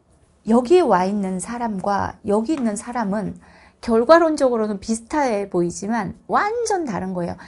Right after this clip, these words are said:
여기서 여기까지 오기가 얼마나 힘든데. 지금 거의 그쯤 와 있다고. 그래서 이와 관련해서 선생님이 이렇게 떠오르는 문구가 하나 있었어요. "포기한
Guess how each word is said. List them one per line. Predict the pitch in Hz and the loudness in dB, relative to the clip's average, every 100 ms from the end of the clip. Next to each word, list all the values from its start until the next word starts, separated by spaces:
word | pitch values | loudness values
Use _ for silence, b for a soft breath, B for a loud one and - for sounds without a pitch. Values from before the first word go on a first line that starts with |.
| B B | B B
여기서 | 269 302 359 302 | 2 4 6 6
여기까지 | 254 254 311 | 4 2 2
오기가 | 214 220 233 | 2 0 2
얼마나 | 165 208 320 392 349 | 4 4 4 2 0
힘든데. | 277 214 165 160 156 _ _ b b b - | -4 -6 -8 -10 -16 _ _ b b b -10
지금 | 285 285 | -4 -4
거의 | - 285 339 | 0 0 0
그쯤 | 226 - 233 | -2 -6 -6
와 | 165 | -6
있다고. | 160 180 - _ B B B | -12 -14 -20 _ B B B
그래서 | - 262 | -6 -4
이와 | 226 262 330 339 | -2 4 4 4
관련해서 | 208 185 208 196 185 | 2 -2 0 -4 -6
선생님이 | 175 170 165 165 165 B | -8 -6 -4 -2 -4 B
이렇게 | B 185 | B -8
떠오르는 | 185 302 320 285 202 | 0 2 2 0 -2
문구가 | 170 180 214 190 | -2 -4 -6 -8
하나 | 214 170 | -6 -6
있었어요. | 151 - - 143 156 B B B _ | -8 -12 -12 -12 -14 B B B _
"포기한 | - 269 254 247 247 254 | -10 -8 -4 -4 -4 -6